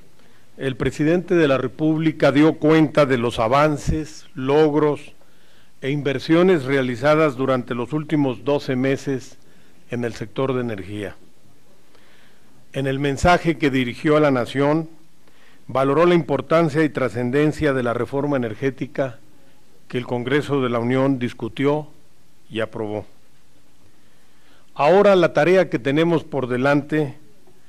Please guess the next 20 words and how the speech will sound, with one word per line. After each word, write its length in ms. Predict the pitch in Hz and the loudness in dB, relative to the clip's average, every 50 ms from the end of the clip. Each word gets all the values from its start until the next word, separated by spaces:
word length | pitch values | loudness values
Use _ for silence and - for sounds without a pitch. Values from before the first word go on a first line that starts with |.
| - - - - - - | -20 -20 -20 -20 -20 -6
es 220 | - - 160 156 143 | -2 0 0 2 2
la 160 | 151 147 131 | 2 2 2
de 80 | 120 | 0
la 120 | 120 123 123 | 0 -4 -4
implementación, 840 | 120 117 - 117 117 113 117 113 110 - 110 101 - 131 120 113 92 - - - - - - - - - - - - - - - - - - | -4 -6 -6 -6 -4 -4 -4 -4 -4 -2 -4 -2 -2 -2 -4 -4 -4 -4 -6 -6 -6 -8 -12 -18 -20 -20 -20 -20 -20 -20 -18 -18 -18 -10 -6
que 140 | - 139 | -2 2
ya 160 | 131 151 156 165 | 4 6 6 8
hemos 360 | 170 175 180 170 160 - 131 | 6 6 4 2 0 0 0
iniciado, 600 | 135 120 117 113 - - 131 117 110 107 - - - - - - - - - - - - - - - - - - - | -2 -2 -4 -6 -6 -4 -4 -4 -4 -4 -6 -8 -10 -10 -14 -16 -18 -18 -18 -18 -18 -18 -18 -18 -18 -18 -18 -12 -6
y 140 | - 143 | -6 -4
que 140 | - - 160 | 0 4 4
amerita 680 | 143 147 151 151 170 196 196 196 - 208 196 190 180 - - - | 6 6 6 6 6 4 2 2 4 4 4 4 2 -4 -8 -6
el 160 | 165 139 135 | -4 -2 2
máximo 520 | 139 160 175 170 - - 190 185 170 147 | 4 4 4 4 2 2 4 4 4 4
cuidado 680 | 113 139 135 135 135 151 151 165 165 170 180 185 - - - - - - | 2 2 2 4 6 6 6 6 6 6 4 2 0 -2 -10 -18 -16 -10
y 140 | - 127 139 | -4 2 4
una 180 | 151 151 151 | 6 6 6
intensa 560 | 151 139 135 - - 180 190 196 185 180 175 165 | 6 6 4 4 4 6 6 6 4 4 4 4
vigilancia 600 | 143 127 120 143 131 127 139 143 143 139 143 135 | 4 2 0 0 0 2 2 2 2 2 -2 -4
social 580 | - 135 117 101 120 135 139 143 151 160 156 | -4 -4 -8 -4 0 2 4 4 4 2 -2